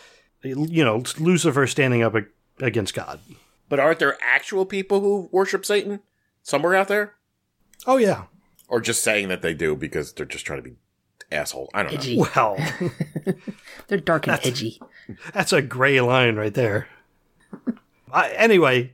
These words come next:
Speaker 1: take a, take a look at the article. I thought it was pretty good.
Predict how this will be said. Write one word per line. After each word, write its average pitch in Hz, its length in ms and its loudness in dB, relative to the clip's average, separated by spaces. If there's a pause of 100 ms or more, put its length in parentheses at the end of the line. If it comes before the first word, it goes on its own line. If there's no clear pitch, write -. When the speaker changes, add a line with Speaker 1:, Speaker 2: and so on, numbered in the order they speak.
Speaker 1:
take 214 200 2
a, 185 240 4
take 196 220 2
a 165 80 6
look 151 240 4
at 139 80 0
the 127 100 0
article. 107 540 -2
I 135 80 -2
thought 127 160 0
it 120 40 -2
was 110 140 -6
pretty 110 200 -2
good. 104 240 0